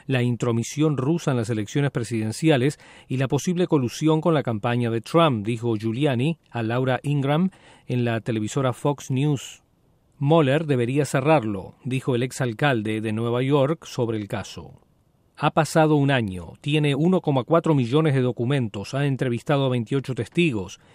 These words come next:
y no tiene nada. Por eso quiere entrevistar al presidente. Es el momento de decir basta. Hemos torturado suficiente a este presidente", agregó Giuliani,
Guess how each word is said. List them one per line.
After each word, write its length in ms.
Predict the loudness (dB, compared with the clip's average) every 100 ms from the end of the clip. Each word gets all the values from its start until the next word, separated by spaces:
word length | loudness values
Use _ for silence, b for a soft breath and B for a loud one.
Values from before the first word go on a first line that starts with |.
| b -10
y 140 | -4
no 180 | 0 0
tiene 340 | -2 -2 0
nada. 460 | 0 0 -2 -6 -12 b b b
Por 160 | -6 -2
eso 400 | -2 2 0 0
quiere 360 | -4 -2 0 0
entrevistar 520 | -2 -2 -4 -2 -2
al 120 | -2
presidente. 720 | -4 -6 0 2 2 -2 -12 -18 _ _ _ _ _ _ _
Es 220 | -6 0
el 80 | 2
momento 480 | 4 2 2 4 4
de 80 | 2
decir 360 | 0 0 0
basta. 600 | 0 0 0 -4 -10 -10 b b b b
Hemos 320 | -2 0 0
torturado 500 | 0 -2 -2 0 2
suficiente 800 | 2 -2 -4 -6 -4 -2 0 0
a 80 | -2
este 200 | -2 -4
presidente", 680 | -4 -4 -2 0 0 -2 -4
agregó 500 | -4 -6 -4 -2 0
Giuliani, 680 | -2 -2 0 0 0 -2